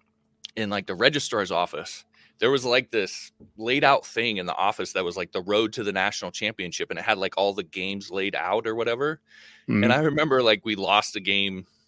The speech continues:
Speaker 1: that year or whatever, and there was, like, a detour sign, and it was like, "We're gonna detour around the,"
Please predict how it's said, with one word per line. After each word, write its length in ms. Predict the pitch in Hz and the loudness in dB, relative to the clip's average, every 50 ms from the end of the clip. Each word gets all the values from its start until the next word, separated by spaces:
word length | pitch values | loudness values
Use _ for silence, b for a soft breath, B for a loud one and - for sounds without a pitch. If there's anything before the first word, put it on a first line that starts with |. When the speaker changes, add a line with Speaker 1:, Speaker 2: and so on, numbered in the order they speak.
| _ _ - | _ _ -2
Speaker 1:
that 140 | 101 92 | -2 0
year 200 | 95 101 110 110 | 0 2 2 2
or 60 | 104 98 | 2 2
whatever, 300 | 92 95 95 98 92 101 | 2 0 0 0 0 -2
and 80 | 101 101 | -4 -4
there 60 | 101 | -4
was, 80 | 110 - | -4 -2
like, 120 | 110 98 | -2 -2
a 60 | 110 | -2
detour 560 | 101 - - 123 127 131 - - 127 123 123 120 | -4 -4 -4 -4 -4 -4 -4 -2 -2 -2 -2 -2
sign, 500 | - - 123 120 123 120 120 123 123 113 | -2 -2 -2 0 0 -2 -2 -4 -4 -6
and 80 | 107 101 | -6 -8
it 20 | |
was 100 | 101 98 | -8 -6
like, 160 | 98 95 92 - | -6 -6 -6 -6
"We're 60 | 110 | -6
gonna 160 | 113 110 104 | -6 -6 -6
detour 420 | 101 - 110 110 - - 120 117 | -6 -6 -6 -6 -6 -4 -4 -2
around 220 | 104 107 104 107 107 | 0 0 -2 -2 -2
the," 100 | 104 | -6